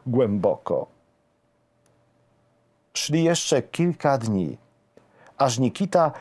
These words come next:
pomiarkował, że wrócili w miejsce, z którego wyszli.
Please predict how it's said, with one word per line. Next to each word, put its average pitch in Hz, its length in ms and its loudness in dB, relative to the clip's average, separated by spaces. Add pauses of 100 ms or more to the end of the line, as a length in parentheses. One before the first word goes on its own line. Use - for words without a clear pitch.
(140)
pomiarkował, 165 880 2 (240)
że 156 220 2
wrócili 151 520 0
w 113 140 -2
miejsce, 175 520 0
z - 140 -4
którego 120 680 2 (180)
wyszli. - 720 -2